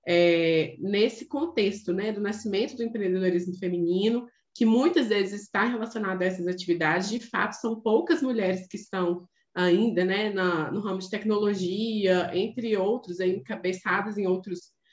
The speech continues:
projetos, a gente percebe muito mais a presença masculina, e ainda tem esse fator, né, de, de deixar esses pontos ali, é, que impedem, de certa forma,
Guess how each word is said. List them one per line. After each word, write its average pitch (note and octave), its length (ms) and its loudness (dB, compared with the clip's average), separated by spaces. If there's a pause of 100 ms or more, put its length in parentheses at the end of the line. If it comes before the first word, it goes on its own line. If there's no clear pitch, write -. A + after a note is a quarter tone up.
(160)
projetos, G3 720 2
a G#3 60 -6
gente G#3 400 -6
percebe F#3+ 460 0
muito F#3 460 -2
mais F#3+ 180 2
a G3 60 -6
presença F#3 400 0
masculina, A#3 640 -2 (360)
e A#3 120 6
ainda A#3+ 220 6
tem B3+ 200 0
esse B3+ 160 -4
fator, A#3+ 680 -2
né, G#3 260 -2
de, F#3+ 300 -10
de F3 180 -10
deixar G3+ 560 0
esses G#3+ 300 -6
pontos F#3 480 -4
ali, F#3 480 -2 (380)
é, F3+ 680 4
que D#4 100 0
impedem, B3 560 0
de - 60 -14
certa A3 400 -8
forma, A#3+ 580 0